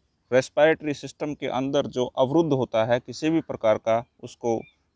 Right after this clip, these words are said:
ठीक करने का कार्य करता है और आपकी जो वॉइस है वो काफ़ी शार्प और तेज़ हो जाती है, उसकी लाउडनेस भी बढ़ जाती है। इन्फ्लेमेशन,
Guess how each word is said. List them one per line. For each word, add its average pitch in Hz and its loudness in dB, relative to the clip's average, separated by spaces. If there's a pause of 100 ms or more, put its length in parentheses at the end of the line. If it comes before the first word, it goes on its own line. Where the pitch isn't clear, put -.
ठीक 165 4
करने 131 0
का 127 -2
कार्य 113 0
करता 117 -6
है 143 4 (380)
और 127 4
आपकी - -2
जो 120 0
वॉइस 117 6
है 107 2 (360)
वो 131 2 (480)
काफ़ी 135 4
शार्प 151 4 (180)
और 117 -4 (140)
तेज़ 139 -2
हो 98 -6
जाती 85 -8
है, 107 -4
उसकी - -6
लाउडनेस 127 4
भी 147 -4
बढ़ 104 -2
जाती 82 -12
है। - -20 (220)
इन्फ्लेमेशन, 165 0